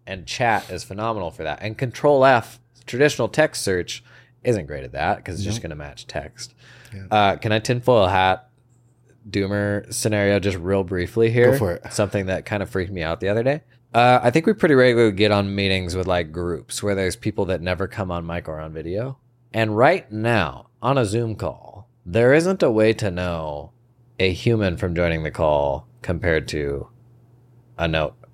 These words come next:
Speaker 1: taker or a recorder, besides the name being Jim's note taker,
Speaker 2: Yeah.
Speaker 1: which you can change. So I've been on some meetings lately that were, like, larger meetings where, I mean, and you get on a Zoom call beyond twenty people and
Speaker 2: Oh, yeah.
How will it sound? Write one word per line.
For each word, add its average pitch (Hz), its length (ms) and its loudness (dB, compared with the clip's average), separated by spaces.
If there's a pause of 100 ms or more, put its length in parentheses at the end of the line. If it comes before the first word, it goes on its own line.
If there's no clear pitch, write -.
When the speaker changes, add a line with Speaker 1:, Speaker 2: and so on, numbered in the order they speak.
(120)
Speaker 1:
taker 82 260 -4
or 80 160 -2
a 76 60 -2
recorder, 76 680 -4
besides 104 540 2
the 92 140 -2
name 92 600 -2
being 82 500 -4 (320)
Jim's 80 400 -6
note 78 300 -8
taker, - 520 -18 (120)
Speaker 2:
Yeah. 110 140 -6 (340)
Speaker 1:
which - 160 -12
you 78 80 -6
can 73 100 -12
change. - 560 -14 (1700)
So 117 680 4 (600)
I've 120 100 0
been 143 80 4
on 180 120 2
some 127 140 -4
meetings 131 320 2
lately 85 200 -2
that 82 100 -4
were, 87 60 -2
like, 87 180 -2
larger 90 340 0
meetings 90 480 -8
where, 87 400 -6 (160)
I 113 120 -6
mean, 95 140 -6
and 120 120 -4
you 139 80 0
get 165 120 6
on 139 120 4
a 110 60 0
Zoom 98 240 -4
call 107 220 4
beyond 92 380 -2
twenty 95 300 -4
people 131 560 0
and 92 640 -2
Speaker 2:
Oh, 98 120 0
yeah. 82 280 -4